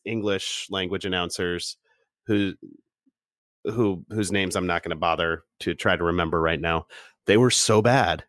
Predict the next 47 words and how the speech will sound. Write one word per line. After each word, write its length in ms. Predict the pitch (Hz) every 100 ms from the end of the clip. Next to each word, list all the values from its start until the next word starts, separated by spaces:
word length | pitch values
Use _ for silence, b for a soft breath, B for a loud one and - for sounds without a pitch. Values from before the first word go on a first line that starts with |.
| _ -
and 260 | 107 101
they 520 | 107 110 110 107 104 _ _ _
completely 420 | - 120 139 127
missed 560 | 117 117 104 - - - _ _ 98
that 180 | 107 -
there 300 | 98 95 92
had 240 | 104 87
been 100 | 101
a 60 | 92
yellow 240 | 92 90
card 260 | - 98 87
to 160 | -
Amro 200 | 90 90
Tarek 480 | - 101 90 85 - _ b b b _
in, 120 | - 87
like, 160 | 85
the 80 | 98
thirty-eighth 500 | 117 92 95 107 -
minute, 260 | 92 87 -
and 120 | 98
so 180 | - 95
when 100 | 95
he 60 | 92
got 240 | 101 92
the 80 | -
second 320 | - 127 101
yellow 240 | 98 98 92
in 80 |
stoppage 460 | 92 113 117 98 -
time 300 | - 90 87
and 100 | 87
he 40 |
got 240 | 80 90 -
sent 160 | 98
off, 220 | 101 85 - B B -
they 80 | 139
were 120 | 143
convinced, 480 | 143 135 117 95 -
and 160 | 101
talking 340 | 92 113 127 120
for 180 | 117
the 100 | 107
entire 440 | 101 104 127 143 147
rest 280 | 127 - 131
of 80 |
the 80 | 120
game, 460 | 107 160 98 85